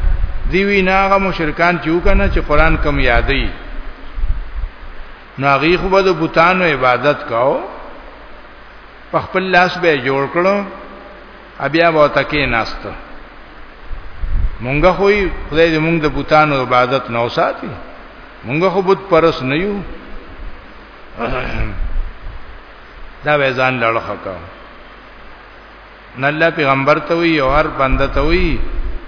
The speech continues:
چې ګوره دی په خبرې نه په شک کې را نشي، ته به رشای نو. دی به ګنې ښه خلق مسلمانان به وي، ځکه چې بت ورسره نشته.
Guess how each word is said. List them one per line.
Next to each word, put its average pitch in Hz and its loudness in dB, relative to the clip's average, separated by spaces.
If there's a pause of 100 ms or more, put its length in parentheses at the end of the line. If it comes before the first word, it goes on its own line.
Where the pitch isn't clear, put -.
چې 147 -8
ګوره 147 0
دی 160 0
په 156 0
خبرې 147 0
نه 139 -2
په 123 -8
شک 170 2 (100)
کې 196 4
را 185 4
نشي، 135 0 (100)
ته 135 2
به 117 -2
رشای 143 0
نو. 202 -2 (1120)
دی 151 2
به 139 0
ګنې 120 -2
ښه 156 2
خلق 180 2
مسلمانان 156 0
به 175 0
وي، 185 2 (840)
ځکه 151 -2
چې 160 -2
بت 185 0
ورسره 190 4
نشته. 185 -2